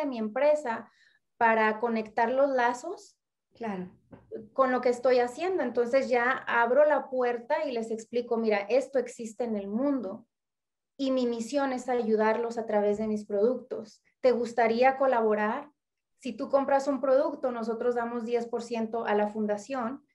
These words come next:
Speaker 1: que hacen estudios para la condición con la que nació mi
Speaker 2: Claro,
Speaker 1: niño".
Speaker 2: claro.
Speaker 1: Y luego me empiezan a decir, "Por favor, háblame más, este, me encantaría apoyarte". Y he conocido a personas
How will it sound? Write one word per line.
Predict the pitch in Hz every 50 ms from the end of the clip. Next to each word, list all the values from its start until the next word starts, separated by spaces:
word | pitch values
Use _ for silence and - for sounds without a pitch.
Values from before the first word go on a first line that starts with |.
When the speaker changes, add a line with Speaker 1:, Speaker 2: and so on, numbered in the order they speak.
| _ _ _
Speaker 1:
que | - 220 208
hacen | 202 202 202 240 247 277
estudios | 294 294 - - 294 262 240 220 220 240 - -
para | - 226 220 196
la | 190 190 180
condición | - 190 185 185 - - 190 185
con | 185 196 185
la | 185 180
que | - 185
nació | 180 180 175 - 190 180
mi | 180 180 180
Speaker 2:
Claro, | 190 220 269
Speaker 1:
niño". | 277 254 220 208 - _ _ _ _ _ _ _ _
Speaker 2:
claro. | - 190 190
Speaker 1:
Y | 214 214 214
luego | 220 233 254 262
me | 262 240
empiezan | 220 226 226 226 226 240 247 247 233
a | 226 214
decir, | 214 208 214 254 247 220 220 -
"Por | - 226 220 214
favor, | - 208 214 240 277 294 269
háblame | 240 233 254 262 262 262 233 220
más, | 220 233 269 294 294 285 294
este, | 226 214 - - 208
me | 208 202
encantaría | 202 208 202 202 202 208 208 208 226 294
apoyarte". | - 240 220 208 214 226 262 294 294 - - - 214 214 214 - _ _ _ _ _ _
Y | - 233 233 233
he | 226 226
conocido | 254 294 294 285 269 - 247 240 240
a | 254 247
personas | 247 247 214 226 226 220 226 233 233